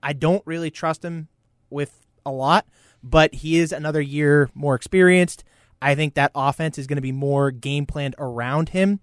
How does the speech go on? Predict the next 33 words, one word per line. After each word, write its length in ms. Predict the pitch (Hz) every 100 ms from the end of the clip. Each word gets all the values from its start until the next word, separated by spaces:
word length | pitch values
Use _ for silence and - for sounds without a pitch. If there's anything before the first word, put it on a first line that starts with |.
| _ _
instead 320 | - 127 151
of 140 | 139 123
just 240 | 135 -
throwing 400 | - 135 143 143
him 280 | 123 143 143
and 160 | 117 113
thrusting 380 | 147 135 139
him 140 | 127 135
into 180 | 131 123
something 320 | 139 131 131
he 120 | 127
wasn't 420 | 127 127 123 120 _ _ _ _ _
fully 340 | - 175 160 139
prepared 440 | 147 - 135 147
for. 260 | 180 185 196 _ -
And 80 | 143
I 80 |
think 160 | 147 180
they're 80 | 170
actually 220 | 165 170
gonna 120 | 160
be 80 | 156
better 280 | 120 139 180
and 100 | 151
have 180 | 147 147
a 40 |
really 300 | 131 143 190
good 140 | 170 160
opportunity 500 | 147 143 151 139 123
to 80 |
win 140 | 120 123
that 120 | 117
division. 380 | 117 120 110